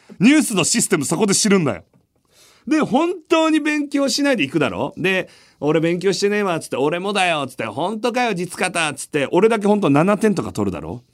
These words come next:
みんな引いてんだよ。ずりーよな。<laughs> さっきまで肩組んでたのによ。実際俺が七点取ったらさ、引いてたよ、友達が。うん。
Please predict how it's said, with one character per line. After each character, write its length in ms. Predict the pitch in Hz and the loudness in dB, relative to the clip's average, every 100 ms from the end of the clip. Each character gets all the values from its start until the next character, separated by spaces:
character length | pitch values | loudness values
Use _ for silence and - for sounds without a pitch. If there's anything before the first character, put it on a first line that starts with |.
| _ _ - | _ _ 0
み 140 | 165 | 2
ん 20 | |
な 80 | 196 | 2
引 220 | - 233 | 2 4
い 60 | 320 | 6
て 120 | 349 | 4
ん 60 | 285 | 2
だ 140 | 101 | 0
よ。 160 | 80 - _ _ _ _ - | -6 -16 _ _ _ _ -6
ず 260 | 110 120 143 | 0 4 6
り 180 | 151 | 8
ー 20 | 156 | 8
よ 140 | 139 | 6
な。 400 | 139 185 233 233 _ - - _ - - - | 4 4 2 -2 _ -20 -20 _ -18 -12 -6
<laughs> 840 | 175 190 - - - - - - | -6 -6 -12 -20 -20 -20 -20 -18
さ 180 | - 208 | -2 0
っ 60 | 180 | 0
き 140 | 202 | 2
ま 100 | 180 | 2
で 80 | 170 | 2
肩 300 | 196 196 208 | 0 2 2
組 160 | 208 208 | 2 2
ん 40 | |
で 100 | 208 | 4
た 120 | 190 | 2
の 120 | 175 | 2
に 120 | 165 180 | 2 4
よ。 360 | 214 220 269 208 | 4 4 0 -2
実 320 | 160 196 - | 0 0 2
際 140 | 233 | 2
俺 180 | 220 226 | 4 2
が 120 | 226 | 0
七 280 | 214 220 240 | 2 2 2
点 160 | 277 349 | 0 -2
取 160 | - - | -2 -4
っ 40 | |
た 120 | - 208 | 2 2
ら 140 | 180 | 2
さ、 340 | 208 226 233 _ _ - - - | 4 4 2 _ _ -20 -4 2
引 100 | 392 | 2
い 20 | |
て 220 | 440 466 | 2 0
た 140 | 427 | 2
よ、 160 | 165 120 | 0 0
友 240 | 139 143 | 0 2
達 280 | 147 135 139 | 2 0 0
が。 200 | 135 127 _ - | 0 -2 _ -8
う 40 | |
ん。 500 | 113 117 131 131 107 | -4 -4 -2 -4 -6